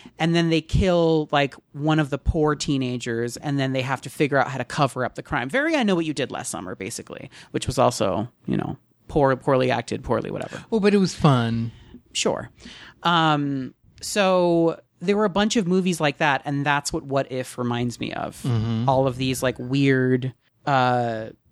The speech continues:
Speaker 1: just, like, like, B, like, s-, s-, like,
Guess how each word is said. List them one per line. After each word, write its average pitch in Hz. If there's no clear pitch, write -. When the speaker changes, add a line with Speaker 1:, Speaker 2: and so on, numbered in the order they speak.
Speaker 1:
just, -
like, 311
like, 190
B, 226
like, 180
s-, -
s-, 220
like, 185